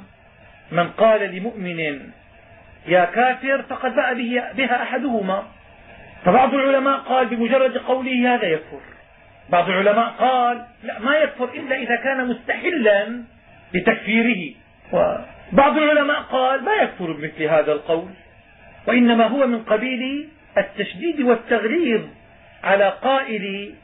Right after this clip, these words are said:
هذه الكلمة، كغيرها من الكلمات التي قال فيها النبي صلى الله عليه وسلم:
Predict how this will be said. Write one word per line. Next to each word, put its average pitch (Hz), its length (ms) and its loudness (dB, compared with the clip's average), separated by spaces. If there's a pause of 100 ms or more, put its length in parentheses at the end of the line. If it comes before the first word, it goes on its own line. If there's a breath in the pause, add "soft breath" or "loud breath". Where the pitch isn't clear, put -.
(380)
هذه 190 380 0
الكلمة، 175 540 -6 (560)
كغيرها 247 540 2
من 220 140 -4
الكلمات 202 640 -4 (640)
التي 220 480 0 (680)
قال 240 280 4
فيها 240 220 0
النبي 220 440 -2
صلى 208 200 2
الله 196 360 2
عليه 185 360 0
وسلم: 202 600 0